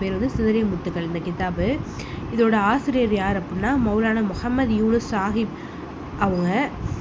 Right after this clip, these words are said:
அஹ், இவங்க தான் இந்த, இந்த புத்தகத்தை எழுதியிருக்காங்க. இதை வெளியிட்டவங்க யாருன்னா,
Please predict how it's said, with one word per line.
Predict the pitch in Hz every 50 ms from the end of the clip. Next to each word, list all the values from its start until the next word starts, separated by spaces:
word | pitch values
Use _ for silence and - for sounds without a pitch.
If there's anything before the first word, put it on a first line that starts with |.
| - - -
அஹ், | 233 214 208 208 208 -
இவங்க | - 240 226 226 226 226 233
தான் | 240 254
இந்த, | 247 233 233
இந்த | 208 196 185 190
புத்தகத்தை | 185 202 - 233 220 220 214
எழுதியிருக்காங்க. | 190 202 202 220 214 - - 180 170 185
இதை | 220 247 233 208 208
வெளியிட்டவங்க | 202 208 220 254 269 254 226 226 226 214 196
யாருன்னா, | 180 175 175 185 190 226 302